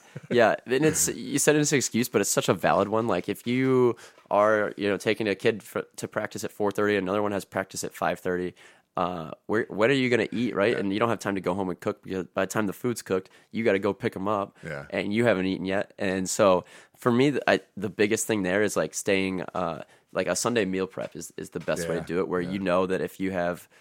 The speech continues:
Speaker 1: on Tuesday, you're gonna be out and about for five hou-, sometimes probably five hours straight, or not being able to get home and eat some, some good food,
Speaker 2: Yeah.
Speaker 1: um, for a long period of time. It's like, "Well, I, I can pack this and, and I'm good to go."
Speaker 2: Yeah.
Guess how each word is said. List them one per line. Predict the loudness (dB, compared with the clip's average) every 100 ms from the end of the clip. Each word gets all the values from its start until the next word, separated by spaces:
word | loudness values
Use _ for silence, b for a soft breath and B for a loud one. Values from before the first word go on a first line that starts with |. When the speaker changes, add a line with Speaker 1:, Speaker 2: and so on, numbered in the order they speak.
| b
Speaker 1:
on | -8 -6
Tuesday, | -6 -4 -2 0 2 2
you're | 0 -4
gonna | -4
be | -4 -4 -8 -16 _ _
out | 0
and | 0
about | 0 0 0
for | 0 -4 -4 -8 _ _
five | -2 2 2
hou-, | 0 -8 -12 -18 -14
sometimes | -6 -4 -2 -4
probably | 0 -2
five | 0 0
hours | 0 0 -2
straight, | -2 -2
or | -2
not | 0 0
being | 0 -2
able | -2
to | -4 -6 -12 b b _ _ -4
get | 0
home | 2 0 -2
and | -4 -6
eat | -8 -10 _ -20 _
some, | -8 -4 -4 -6
some | -8 -4
good | -6
food, | -4 -4 -4 -6
Speaker 2:
Yeah. | -8 -8 -8
Speaker 1:
um, | -2 -2 -2
for | -2 0 0 0
a | -2
long | -2 -2
period | -2 -2 -2
of |
time. | -4 -6 -4
It's | -4 -4
like, | -6 -8 B B
"Well, | 0
I, | 0 -4 _ _ _ _
I | -8
can | -6
pack | -4 -4 -4
this | -6 -6 -8 -14 _
and, | -6 -6 -6 -10 -14 -14
and | -10
I'm | -8
good | -8 -10
to |
go." | -6 -6 -6
Speaker 2:
Yeah. | -10 -14